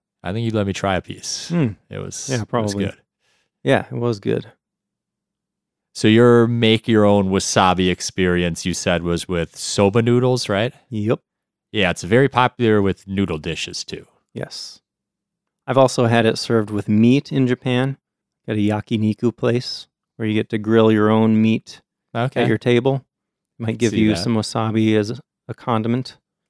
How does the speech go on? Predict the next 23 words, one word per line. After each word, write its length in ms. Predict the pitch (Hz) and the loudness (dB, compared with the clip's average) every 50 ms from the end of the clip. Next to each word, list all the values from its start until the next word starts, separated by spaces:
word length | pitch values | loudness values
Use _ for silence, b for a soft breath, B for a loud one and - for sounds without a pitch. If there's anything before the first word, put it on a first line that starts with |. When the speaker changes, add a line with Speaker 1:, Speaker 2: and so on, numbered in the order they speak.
| _ _ _ _ _ _ _ _ - | _ _ _ _ _ _ _ _ -6
Speaker 1:
Uh, 240 | 107 98 92 95 95 | -2 -2 0 0 0
one 440 | 104 117 123 131 131 131 127 127 | 2 2 4 4 4 2 2 0
that 280 | 123 120 110 107 101 98 | 0 2 2 2 0 0
maybe 280 | 117 113 113 107 113 104 | -2 0 0 2 2 2
a 60 | 98 | 2
lot 200 | 98 101 101 101 | 2 2 2 2
of 100 | 95 - | 0 -4
people 300 | - 104 104 - - 92 | -4 -8 -6 -4 -4 -4
have 260 | 85 90 87 82 - | -2 -2 -4 -4 -4
seen 800 | - - - 107 92 90 90 87 85 82 82 80 78 82 85 - _ - | -8 -8 -6 -4 -4 -2 -2 -4 -4 -4 -6 -6 -8 -10 -10 -12 _ -8
is 840 | 98 92 90 87 87 85 82 82 82 80 80 - - - - - _ _ _ _ _ - | -6 -4 -2 -2 -2 -4 -4 -6 -6 -8 -8 -8 -10 -10 -12 -14 _ _ _ _ _ -12
roasted 920 | 101 101 95 107 110 110 117 - - - - - 110 104 101 98 92 85 | -6 -2 2 4 4 6 4 2 0 -4 -2 2 4 4 6 4 2 0
nuts. 840 | 87 87 87 87 92 - 165 151 - - - - - - - - - _ _ _ _ _ - | 0 -2 0 0 0 0 0 -2 -8 -12 -10 -8 -8 -8 -8 -10 -16 _ _ _ _ _ -14
Speaker 2:
Yeah. 320 | 127 113 101 101 98 95 98 | -8 -6 -4 -4 -2 -2 -2
Speaker 1:
Like 160 | 95 - - | -2 -4 -4
wasabi 960 | 98 85 - - - 107 98 101 101 98 95 104 95 95 92 90 90 82 - | -8 -8 -6 -4 0 0 2 2 2 2 2 2 2 2 0 0 -2 -4 -6
peanuts 640 | - - 104 104 98 95 90 85 82 80 - - - | -4 0 0 2 2 2 0 0 -2 -4 -6 -6 -4
or 80 | 87 | -4
wasabi 680 | 85 85 82 - - - 101 95 95 87 92 87 87 87 | -4 -4 -6 -4 -2 0 2 2 2 2 0 -2 -2 -2
almonds. 1080 | 92 98 95 92 90 90 87 82 80 80 76 76 73 73 73 - - - - - - - | 0 0 0 0 0 -2 -4 -4 -6 -8 -10 -12 -14 -16 -16 -12 -10 -8 -8 -10 -10 -10
Speaker 2:
Or 100 | 113 - | -10 -10
peas. 640 | _ - - 120 110 104 104 104 104 104 - - - _ _ _ _ _ | _ -10 -10 -8 -6 -4 -4 -6 -6 -10 -14 -18 -20 _ _ _ _ _
Speaker 1:
Yeah. 420 | - 101 95 90 85 80 76 76 | -6 -4 -2 -2 -2 -4 -6 -10